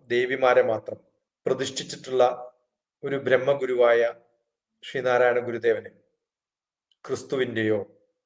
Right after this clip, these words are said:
ഒരു പള്ളിയോ മോസ്കോ ചർച്ചോ ഒന്നും ഉണ്ടാക്കിയിട്ടില്ലല്ലോ. അപ്പൊ കൃത്യമായിട്ടും ഹിന്ദുവാണ് എന്ന് സെൽഫ് അദ്ദേഹത്തിന്റെ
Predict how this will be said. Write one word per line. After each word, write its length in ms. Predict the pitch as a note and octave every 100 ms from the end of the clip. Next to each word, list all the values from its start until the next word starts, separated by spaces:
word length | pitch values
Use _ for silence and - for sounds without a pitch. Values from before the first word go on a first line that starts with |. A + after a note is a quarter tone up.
| _ _
ഒരു 100 | A#2+
പള്ളിയോ 640 | G#2 A#2+ A#2 B2 A2 G2 - _ _ _ _
മോസ്കോ 680 | A2 A#2 A#2+ - A#2 G2 - _ _ _ _ -
ചർച്ചോ 640 | A#2+ A2+ - - G2+ G2+ -
ഒന്നും 180 | C3+ C#3
ഉണ്ടാക്കിയിട്ടില്ലല്ലോ. 840 | C3+ C3+ C3+ A#2 A2 F#2 - _ _ _ -
അപ്പൊ 180 | A#2 -
കൃത്യമായിട്ടും 540 | - D3+ D#3+ D#3+ F3
ഹിന്ദുവാണ് 640 | E3+ - D3 B2+ C#3 D3+
എന്ന് 280 | B2+ C3+ -
സെൽഫ് 520 | - C3 C3 - - - _ _ _ _
അദ്ദേഹത്തിന്റെ 560 | B2 C3 C3+ B2 B2 -